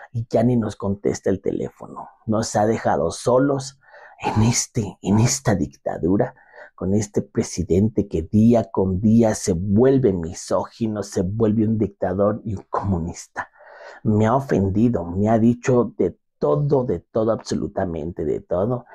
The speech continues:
Dejarme en mal con el pueblo de México, que el día que me invitó a su evento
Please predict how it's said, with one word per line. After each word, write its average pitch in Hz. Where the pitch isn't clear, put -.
Dejarme 127
en 113
mal 110
con 95
el 87
pueblo 95
de 85
México, 113
que 113
el 107
día 160
que 139
me 107
invitó 95
a 110
su 107
evento 95